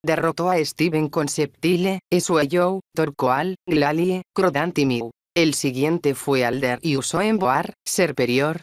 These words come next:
Samurott, Crocodile, Staraptor y Gliscor.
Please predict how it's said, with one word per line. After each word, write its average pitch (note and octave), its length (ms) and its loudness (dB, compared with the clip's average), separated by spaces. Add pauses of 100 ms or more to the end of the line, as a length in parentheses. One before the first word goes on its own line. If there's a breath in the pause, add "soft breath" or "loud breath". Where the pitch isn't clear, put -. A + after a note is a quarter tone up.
(100)
Samurott, C#3 760 -2 (120)
Crocodile, D#3+ 760 0 (100)
Staraptor D#3 720 0
y - 20 4
Gliscor. C#3 580 -2